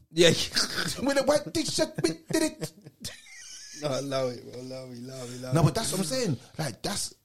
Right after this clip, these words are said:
Speaker 2: that's back in the days, though.
Speaker 1: Yeah, yeah.
Speaker 2: Them man was wearing, them man was wearing it before it even became fashionable. Skinny
Speaker 1: Mm, mm,
Speaker 2: jeans.
Speaker 1: mm, mm, mm, mm.
Speaker 2: You know what I'm saying? The boot cut thing is
Speaker 1: One hundred percent.
Speaker 2: not the one, fam.
Speaker 1: No,
Speaker 2: And if
Speaker 1: it's
Speaker 2: I
Speaker 1: not.
Speaker 2: see man in boot cuts now, like, man my age,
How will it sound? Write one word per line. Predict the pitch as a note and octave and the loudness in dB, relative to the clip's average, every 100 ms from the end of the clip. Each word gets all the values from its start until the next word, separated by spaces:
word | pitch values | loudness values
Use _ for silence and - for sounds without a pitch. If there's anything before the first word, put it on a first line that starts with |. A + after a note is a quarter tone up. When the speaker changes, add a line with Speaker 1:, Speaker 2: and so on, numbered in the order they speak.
| - | -12
Speaker 2:
that's | C#3+ - | -10 -4
back | - - D3 | -4 -4 -4
in | |
the | B2+ | -4
days, | - F#3 G#3 C#3 | -4 -2 -2 0
though. | B2 A2+ | 2 0
Speaker 1:
Yeah, | B2 A2+ A2 - | -2 -8 -12 -14
yeah. | A2+ - | -12 -2
Speaker 2:
Them | D3 | 2
man | E3 D#3 | 4 2
was | C#3+ | 4
wearing, | D3+ C3 | 4 4
them | F#2+ F#3 | 2 2
man | A3+ | 4
was | G3+ | 4
wearing | F3 E3+ | 2 2
it | B2 | 0
before | C3 D#3 | -2 -2
it | C#3 | 0
even | C3 | -2
became | B2 B2 | -2 -4
fashionable. | B2+ C3 - G2 E2+ - C#3+ | -2 -4 -4 -8 -10 -12 -8
Skinny | E3 A2+ A2 | -2 0 0
Speaker 1:
Mm, | |
mm, | |
Speaker 2:
jeans. | - D3 | 0 -2
Speaker 1:
mm, | D#3 C#3+ C#3+ B2+ | -2 -2 -2 -2
mm, | C3+ - | -4 -4
mm, | C3+ A#2 - | -6 -6 -6
mm. | C3+ A2 _ _ _ - | -6 -6 _ _ _ -4
Speaker 2:
You | |
know | A2 | -2
what | |
I'm | |
saying? | A#2+ B2 | 0 0
The | A2 | 0
boot | G#2+ F3+ C3 | 0 0 0
cut | C#3+ | 0
thing | B2+ C3+ | 2 4
is | |
Speaker 1:
One | B2 | 4
hundred | |
percent. | A#2 | 4
Speaker 2:
not | C3+ - | 4 2
the | B2+ | 0
one, | A#2 D#3+ C#3 | 2 2 2
fam. | G#2+ F#2 E2+ - - | -2 -8 -8 -16 -10
Speaker 1:
No, | |
Speaker 2:
And | A#2 | -2
if | B2+ | 0
Speaker 1:
it's | D3+ | 4
Speaker 2:
I | |
Speaker 1:
not. | - | 2
Speaker 2:
see | G3 F3+ | 2 2
man | D#3+ | 2
in | D3 | 2
boot | B2+ D3 | 0 -2
cuts | - - - | -2 -4 -2
now, | C3+ C3 A2+ A2+ | 0 0 0 -2
like, | A2 A2 | -4 0
man | C#3 C3 | 0 2
my | A#2+ C3+ C3+ | 0 0 -2
age, | D3 B2+ C3 - | -4 -4 -4 -8